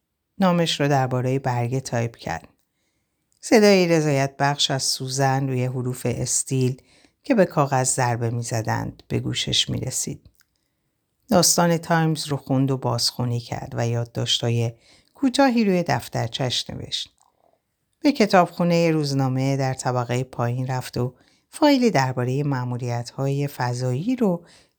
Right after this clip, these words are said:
از بین آخرین بریده‌های اخیر بیرون کشید. بعد انگشتانش رو روی دکمه‌های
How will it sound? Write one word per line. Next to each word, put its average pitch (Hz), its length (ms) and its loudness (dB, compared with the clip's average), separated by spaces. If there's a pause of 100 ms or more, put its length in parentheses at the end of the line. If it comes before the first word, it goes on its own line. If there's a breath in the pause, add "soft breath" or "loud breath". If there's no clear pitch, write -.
(120)
از 139 200 2
بین 139 240 4
آخرین 127 600 -2
بریده‌های 123 840 -2 (480 soft breath)
اخیر 165 460 2
بیرون 123 400 0
کشید. - 600 -8 (840)
بعد 202 240 8
انگشتانش 147 800 0
رو 143 80 0
روی 139 240 -2
دکمه‌های 127 840 -2